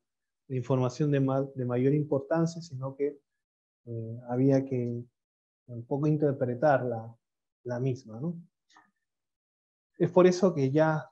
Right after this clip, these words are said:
desde hace algunos años, en el año dos mil dieciocho, eh,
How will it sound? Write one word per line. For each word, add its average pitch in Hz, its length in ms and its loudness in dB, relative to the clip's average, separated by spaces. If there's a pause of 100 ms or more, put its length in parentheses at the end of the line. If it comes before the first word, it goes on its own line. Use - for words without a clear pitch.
(140)
desde 127 360 0
hace 143 280 0 (180)
algunos 147 480 -2
años, 143 560 2 (340)
en 131 320 -6
el 127 100 2
año 151 220 2
dos 139 160 -2
mil 156 120 2
dieciocho, 160 680 2 (580)
eh, 123 640 -4